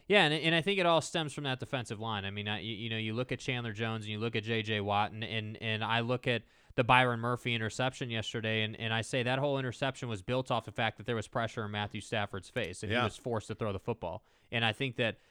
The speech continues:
Speaker 1: this is, yesterday was a statement. There's no, there's no getting around it. I mean, if you've been following this show for, I don't know, what, the last five years maybe, you know, you know that on the radio in Phoenix we talked all about how, how this team was not good enough, that this team was, was, was not getting the job done,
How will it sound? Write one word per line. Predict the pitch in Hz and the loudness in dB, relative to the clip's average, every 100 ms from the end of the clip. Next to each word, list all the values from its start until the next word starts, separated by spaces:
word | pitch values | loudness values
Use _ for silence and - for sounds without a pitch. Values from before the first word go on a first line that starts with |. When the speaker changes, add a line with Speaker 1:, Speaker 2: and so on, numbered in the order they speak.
| _ | _
Speaker 1:
this | - 123 135 - | -4 2 2 2
is, | 139 127 120 104 - | 2 2 0 -4 -6
yesterday | 135 147 202 320 | 2 4 6 4
was | 320 233 | 2 2
a | |
statement. | - 208 220 117 92 | 0 2 2 2 2
There's | 135 143 | 0 2
no, | 160 190 190 | 4 4 4
there's | 151 147 | 2 2
no | 196 190 | 2 4
getting | 196 143 | 2 2
around | 143 165 135 | 2 4 4
it. | |
I | 104 | 0
mean, | 110 120 | 0 -2
if | 113 | -2
you've | 185 | -2
been | 196 | -2
following | 175 175 180 156 | -2 0 2 0
this | 156 | -2
show | - 151 151 | 0 0 0
for, | - 127 110 - - _ _ - | 0 2 2 -2 -20 _ _ 4
I | 131 | 4
don't | 110 | 6
know, | 117 127 - | 0 -2 -2
what, | 123 107 | 0 0
the | 117 | 2
last | 131 131 | 2 2
five | - 143 143 | 2 2 2
years | 151 170 160 | 0 -2 -2
maybe, | 165 170 | -4 -4
you | 175 147 | -4 -4
know, | 151 165 156 | 0 2 2
you | 139 143 | 0 -2
know | 151 165 | 0 2
that | 156 | 2
on | 147 | 0
the | 143 | 0
radio | 139 151 147 143 | 0 2 2 0
in | |
Phoenix | 131 156 151 - | -2 -4 -4 -4
we | |
talked | 127 143 127 | 0 2 2
all | 139 143 | 2 2
about | 131 135 135 | 2 2 4
how, | 131 127 117 - - - | 2 2 0 -4 -20 0
how | 131 127 123 | 6 6 6
this | 117 139 | 2 -2
team | - 147 135 | -2 -6 -4
was | 120 | -4
not | 131 131 110 | -2 -4 -2
good | 123 | 0
enough, | 139 95 87 | 0 -4 -6
that | 107 107 | -6 -2
this | 123 - | -4 -2
team | 139 127 123 | -4 -4 -2
was, | 120 107 - | -4 -4 -6
was, | 117 117 110 104 | -2 0 0 -4
was | 113 113 110 | -4 -4 0
not | 123 127 | 0 0
getting | 135 123 | -2 -2
the | 117 | -6
job | 107 123 131 | -2 0 0
done, | 127 139 139 | -2 -2 -4